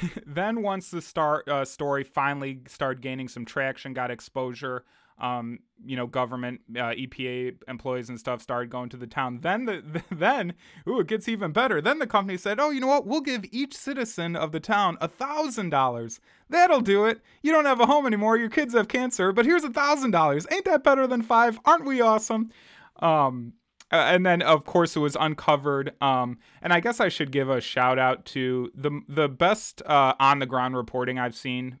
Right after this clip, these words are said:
f-, of, of this event is come from The Lever and Status Coup. Status Coup actually has reporters on there. Um, so we'll, you know, share the links to their pages, obviously. So if you wanna follow this story more closely, you can.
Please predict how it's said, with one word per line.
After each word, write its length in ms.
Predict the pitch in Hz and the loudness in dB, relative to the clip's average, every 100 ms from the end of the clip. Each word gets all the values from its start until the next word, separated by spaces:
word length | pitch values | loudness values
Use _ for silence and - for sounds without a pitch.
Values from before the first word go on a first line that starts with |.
| _ | _
f-, 80 | - | -10
of, 240 | 98 123 113 | -2 0 0
of 200 | 123 123 | -2 -2
this 220 | 127 123 | -4 -8
event 380 | 123 120 120 113 | -8 -6 -6 -8
is 260 | 123 117 110 | -6 -6 -4
come 260 | - 123 | -4 -4
from 280 | 120 127 120 | -2 -4 -2
The 80 | 117 | -4
Lever 480 | 120 127 135 139 143 - _ | -2 -2 0 -2 -4 -14 _
and 240 | - 120 117 | -4 -4 -4
Status 460 | - 123 127 117 | 0 2 2 -2
Coup. 420 | - - 127 131 - _ _ | -6 -4 -2 -2 -6 _ _
Status 420 | - 151 143 131 | -2 2 2 0
Coup 220 | - 135 | -2 0
actually 320 | 127 127 131 | 0 -2 -4
has 300 | 120 117 120 | -4 -4 -4
reporters 600 | 117 113 - 120 117 117 - | -6 -8 -6 -4 -4 -8 -6
on 300 | 120 117 120 | -4 -2 -4
there. 320 | 120 120 120 - _ _ - | -6 -6 -8 -10 _ _ -6
Um, 140 | 123 | -6
so 120 | 117 | -4
we'll, 420 | 135 143 147 135 - - | 0 2 2 0 -6 -8
you 100 | 131 | -4
know, 140 | 120 | -4
share 300 | 117 127 123 | -4 -2 0
the 80 | 120 | -2
links 260 | 117 117 - | -4 -6 -8
to 100 | 117 | -6
their 120 | 113 | -6
pages, 400 | 113 113 117 110 | -4 -4 -4 -4
obviously. 500 | 113 113 113 - 113 | -4 -4 -8 -8 -10
So 140 | 110 | -6
if 100 | 113 | -8
you 80 | 120 | -6
wanna 200 | 113 113 | -8 -6
follow 340 | 113 113 113 | -4 -4 -2
this 180 | 113 110 | -6 -8
story 380 | - 120 113 110 | -8 -6 -4 -4
more 180 | 113 110 | -6 -8
closely, 380 | - 113 - 117 | -6 -8 -6 -8
you 100 | 107 | -8
can. 380 | 123 113 107 | -6 -6 -8